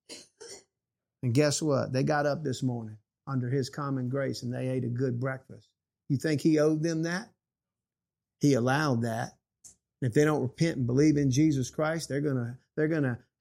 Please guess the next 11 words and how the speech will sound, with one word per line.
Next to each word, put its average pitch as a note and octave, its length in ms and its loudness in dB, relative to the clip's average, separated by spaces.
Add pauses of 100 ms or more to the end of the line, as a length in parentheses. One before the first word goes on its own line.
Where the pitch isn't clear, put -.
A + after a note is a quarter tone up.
(140)
reach C#3 280 4
an C3+ 160 2
end D#3+ 300 0
in C#3 220 0
hell D#3+ 320 -2
that B2+ 140 -2
their D3+ 120 -2
minds D3+ 460 0
can't E3 260 -2
even D#3 240 -2
imagine. A#2+ 640 -10